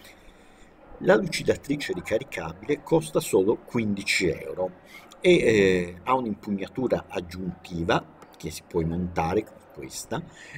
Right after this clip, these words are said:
eh, ha in dotazione tre dischi e, eh, il set di cinque carte abrasive a tre grani. La batteria e il caricabatterie non sono incluse, ma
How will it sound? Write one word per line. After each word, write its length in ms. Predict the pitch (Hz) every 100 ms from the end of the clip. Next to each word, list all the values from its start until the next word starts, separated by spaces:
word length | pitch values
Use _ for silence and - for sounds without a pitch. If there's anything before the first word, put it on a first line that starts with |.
| 160
eh, 440 | 127 120 117 117 -
ha 100 | 139
in 120 | 131
dotazione 600 | 120 113 - - 135 104
tre 220 | - 95
dischi 500 | 95 - - - 156 -
e, 200 | 143 131
eh, 140 | 113 - - - - -
il 200 | - 170 -
set 340 | 98 87 117
di 120 | 113
cinque 380 | - 139 135 143
carte 440 | - 78 78 101 -
abrasive 600 | 110 135 139 80 76 104
a 100 | -
tre 200 | - 95
grani. 400 | 87 73 64 - 92 - -
La 140 | 113
batteria 420 | 117 117 - 127 123
e 40 |
il 60 | -
caricabatterie 760 | 95 - 92 92 - 113 107
non 240 | 87 87 85
sono 220 | 85 87
incluse, 520 | 110 - 85 -
ma 80 | 95